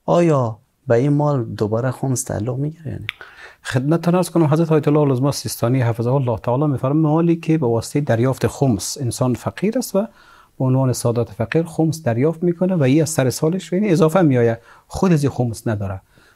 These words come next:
Speaker 2: ولی اگر مال را انداخته در یک تجارتی، در یک کاسبی، در یک کشاورزی چیزی و از این طریق خدمتتان عرض کنم که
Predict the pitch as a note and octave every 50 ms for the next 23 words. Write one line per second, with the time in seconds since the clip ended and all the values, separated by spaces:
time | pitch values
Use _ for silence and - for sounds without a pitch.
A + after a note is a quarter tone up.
0 | _ - B2 B2+ D3+ F#3 G#3+ A#3 A3 A3+ A3+ - F3 D#3 D3+ D#3 F3 G#3+ A3 A3
1 | G#3 G#3+ G#3 G#3 A3 G3+ G3 - - E3+ C#3 B2+ B2 A#2+ A#2+ A#2 - D#3+ E3 F3
2 | D#3 D#3 D#3 D#3+ - A#2+ A2+ A#2 G#2+ A2 B2 C#3+ D#3 - C#3+ C3+ B2 A#2 A2+ A2
3 | G#2+ - - - A2+ - - - G#2 A2 C3+ D#3 E3 D3 A#2+ A2+ G#2 G2+ - -
4 | G#2 - - A2+ A2 G#2+ A2+ A2+ A2+ A2 B2+ D3+ D#3 C#3+ D#3+ - E3 E3+ G3 A3
5 | A#3 A3+ - - - - - _ - C3 C3+ C3 C3+ C#3+ C3+ C3 D#3+ - A#3+ C#4+
6 | - - G3+ G#3 G3+ G3 - - - E3 F3+ F3+ F3 - - F#3+ G3 F3+ F3 -
7 | F#3 F3+ F3 F3 - - F3 E3+ E3+ E3+